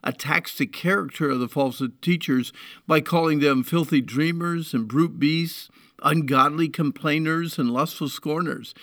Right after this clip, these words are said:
He also compares them to unbelieving Israelites, fallen angels, and those who brazenly were immoral. He paints word pictures of their worthlessness, kind of likening them to concealed rocks in a river,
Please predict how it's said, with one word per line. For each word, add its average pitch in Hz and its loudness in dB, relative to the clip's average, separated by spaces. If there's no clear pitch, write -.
He 170 2
also 220 2
compares 208 -2
them 143 -2
to - -2
unbelieving 160 -2
Israelites, 170 -2
fallen 156 2
angels, 175 0
and 160 2
those 170 2
who 170 0
brazenly 170 0
were 165 0
immoral. 170 -4
He 175 4
paints 208 4
word 185 4
pictures 180 -2
of 139 0
their 131 0
worthlessness, 131 0
kind 381 -4
of 277 -2
likening 196 0
them 170 2
to 151 0
concealed 147 0
rocks 127 0
in 170 -2
a 165 -4
river, 143 -2